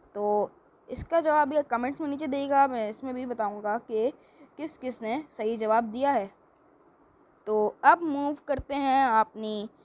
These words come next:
नेक्स्ट पहेली की तरफ। तो ये देखें हमारी तीसरी पहेली, जब भी वो मैदान में आए कदम कदम पर ठोकर खाए, उछले कूदे दौड़े भागे,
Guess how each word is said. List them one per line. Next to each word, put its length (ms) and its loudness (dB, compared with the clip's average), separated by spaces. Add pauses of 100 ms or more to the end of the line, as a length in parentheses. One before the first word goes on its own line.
(160)
नेक्स्ट 520 4 (600)
पहेली 480 2
की 260 -8 (180)
तरफ। 260 2 (1900)
तो 120 0
ये 160 -2
देखें 240 -2
हमारी 560 2
तीसरी 500 -2
पहेली, 460 0 (500)
जब 280 4 (100)
भी 220 2
वो 280 6
मैदान 640 4 (140)
में 320 -2 (160)
आए 320 8 (380)
कदम 360 4
कदम 440 2
पर 280 2 (120)
ठोकर 520 0
खाए, 340 0 (1080)
उछले 520 2
कूदे 640 2
दौड़े 760 4
भागे, 540 2